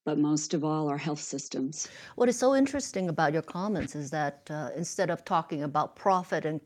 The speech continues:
Speaker 2: global competitiveness and sort of the normal issues that would come out of the,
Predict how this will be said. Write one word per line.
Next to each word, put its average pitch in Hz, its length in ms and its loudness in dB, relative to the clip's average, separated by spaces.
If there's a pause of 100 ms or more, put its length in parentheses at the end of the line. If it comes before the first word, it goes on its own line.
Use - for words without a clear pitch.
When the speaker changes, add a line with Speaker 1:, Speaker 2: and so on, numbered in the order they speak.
(100)
Speaker 2:
global 175 340 2
competitiveness 160 1080 -4
and 160 180 -4 (280)
sort 262 220 8
of 233 80 10
the 208 80 8
normal 214 480 8
issues 214 360 4
that 175 120 4
would 170 140 2
come 208 280 2
out 190 220 8
of 175 120 2
the, 160 220 2